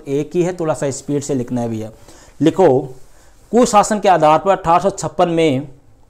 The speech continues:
अवध को ब्रिटिश राज्य में मिलाकर नवाब, नवाब वाजिद अली शाह को निष्कासित कर दिया।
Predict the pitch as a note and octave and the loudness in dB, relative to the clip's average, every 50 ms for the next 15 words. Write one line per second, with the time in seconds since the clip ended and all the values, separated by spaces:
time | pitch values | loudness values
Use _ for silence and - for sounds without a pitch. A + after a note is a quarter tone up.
0 | _ _ _ _ _ _ _ _ _ _ _ _ - D#3 E3 F#3 G#3 F#3+ - - | _ _ _ _ _ _ _ _ _ _ _ _ 2 4 4 4 2 0 0 0
1 | G#3 G3+ D#3+ E3+ F3 E3+ F3 A3+ - - F#3+ E3+ E3+ D#3+ E3+ F3 F3 E3+ D#3+ D#3 | 0 2 4 4 4 2 2 -2 -2 0 2 2 2 2 0 0 0 0 2 4
2 | D#3 D3+ D3+ D3+ - E3+ D#3 C#3+ C3 C3+ C#3 - - - - _ _ _ _ - | 4 4 4 4 4 4 4 4 2 0 -8 -14 -18 -20 -20 _ _ _ _ -20
3 | - - _ _ _ _ _ _ _ _ _ _ _ _ _ _ _ _ _ _ | -20 -20 _ _ _ _ _ _ _ _ _ _ _ _ _ _ _ _ _ _
4 | _ _ _ _ - - - - C3+ C3 D3 D#3+ E3+ F3 F#3+ G3+ G3 F3+ - - | _ _ _ _ -20 -20 -12 -4 0 2 4 4 6 6 6 4 4 0 -6 -18
5 | - - _ _ _ _ _ - D#3 D3 C#3+ C#3+ D3 D#3+ F3 E3 C#3+ C3+ C#3+ D#3+ | -20 -20 _ _ _ _ _ -6 -2 0 2 2 4 4 4 4 4 2 0 -4
6 | - - - D3 C#3 C#3 C#3+ D3+ D#3 F#3+ G3 G3 - E3 D#3 F3 F3+ - - F3+ | -10 -14 -10 -4 0 2 2 2 2 0 -2 0 0 2 2 4 2 2 2 2
7 | E3 E3 E3 - F3+ F3 E3 C#3+ - - D#3 D3+ D3+ - F3 - - D#3 C#3+ C3+ | 0 2 2 0 -2 0 0 -2 0 0 -2 0 0 -2 -4 -2 0 0 0 0
8 | C3 C#3+ C#3+ C#3 | 0 2 2 4